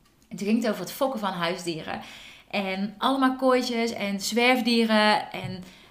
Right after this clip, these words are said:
eh, hoe mensen dieren misbruiken en slaan en schoppen. En ik zat echt jankend dit te kijken. En ik dacht meteen, ik heb het op een gegeven moment stilgezet. En ik was zo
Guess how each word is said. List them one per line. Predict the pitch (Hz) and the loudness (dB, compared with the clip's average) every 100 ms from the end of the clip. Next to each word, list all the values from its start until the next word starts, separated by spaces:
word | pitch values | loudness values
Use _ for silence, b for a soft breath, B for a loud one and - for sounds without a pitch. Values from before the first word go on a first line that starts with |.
| _ | _
eh, | - 214 196 | -14 -12 -4
hoe | 214 220 | 2 6
mensen | 220 220 220 208 | 8 6 4 2
dieren | 208 208 208 | -2 0 6
misbruiken | 226 285 - 226 220 214 214 214 196 202 | 6 6 2 0 4 4 2 0 -2 -2
en | - 180 | -4 -8
slaan | 175 - 262 254 247 247 | -8 -2 4 6 8 6
en | - 196 | 0 -4
schoppen. | - - 294 285 247 - | -4 0 0 2 2 2
En | |
ik | 202 | 0
zat | 202 202 - | -4 -8 -6
echt | - 208 220 - - B B B - 185 190 240 | -2 0 -2 -8 -18 B B B -12 -4 6 10
jankend | 302 381 403 - - 330 359 370 - - _ | 10 10 2 -4 2 4 4 0 -4 -8 _
dit | 214 226 226 - | -2 2 2 0
te | 214 | 2
kijken. | 208 185 220 247 339 B B B | 4 4 2 -2 -4 B B B
En | 226 | -4
ik | 226 | -2
dacht | 226 220 | -2 -2
meteen, | 214 - 254 269 | -2 -2 0 0
ik | 262 | -2
heb | 220 | -6
het | - | -6
op | |
een | 220 | -10
gegeven | 202 | -10
moment | 190 185 | -10 -8
stilgezet. | 277 320 330 277 277 359 381 B B B | -2 0 0 -2 0 0 -2 B B B
En | 220 | -8
ik | 220 | -4
was | 220 | -4
zo | 294 | -4